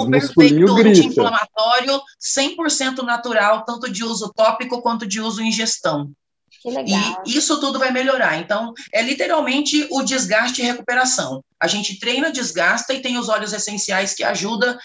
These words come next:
Speaker 1: na recuperação muscular, articular, sono, tudo. Recupera as fibras, aquelas, as microlesões que a gente causa nos, no, no, nas fibras musculares durante o treino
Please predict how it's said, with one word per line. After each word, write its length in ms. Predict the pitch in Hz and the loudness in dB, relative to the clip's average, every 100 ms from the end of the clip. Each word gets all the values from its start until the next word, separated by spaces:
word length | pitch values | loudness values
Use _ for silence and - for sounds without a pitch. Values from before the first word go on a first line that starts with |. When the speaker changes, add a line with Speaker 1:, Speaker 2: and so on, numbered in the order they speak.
| - - | -12 -2
Speaker 1:
na 80 | 208 | -2
recuperação 640 | 214 220 214 202 208 202 | -2 -4 0 0 0 -2
muscular, 480 | 190 190 180 196 220 | -2 -4 -2 0 0
articular, 680 | 202 - 196 170 170 214 214 | -2 -4 -2 0 2 2 0
sono, 680 | - 196 185 208 226 226 - | 0 2 2 0 -2 -6 -8
tudo. 520 | 208 202 226 190 262 262 - 214 | -8 -6 -4 -2 -4 -6 -8 -6
Recupera 520 | 220 247 220 220 240 | -4 -4 0 2 2
as 180 | - - | 0 -2
fibras, 460 | 202 226 262 254 | -4 -4 0 0
aquelas, 420 | 202 208 190 170 - - - | 0 2 2 0 -4 -8 -2
as 160 | 180 | 0
microlesões 720 | 220 233 226 202 165 170 214 226 | 0 -4 -4 -4 -4 -2 -2 -2
que 80 | 208 | -4
a 40 | |
gente 240 | 180 175 185 | -4 -6 -2
causa 380 | 170 175 185 | 0 0 0
nos, 260 | 185 175 160 - _ - | -4 -4 -8 -16 _ -8
no, 180 | 170 165 | -4 -4
no, 140 | 175 | -2
nas 300 | 180 180 - | 0 0 0
fibras 260 | 202 185 180 | -2 -2 -2
musculares 560 | 170 - 190 170 170 | -4 -6 -4 -2 -2
durante 540 | 156 190 202 262 294 294 | -2 0 2 2 2 2
o 100 | 294 | 0
treino 560 | 196 170 160 214 - | -2 -2 -4 -6 -6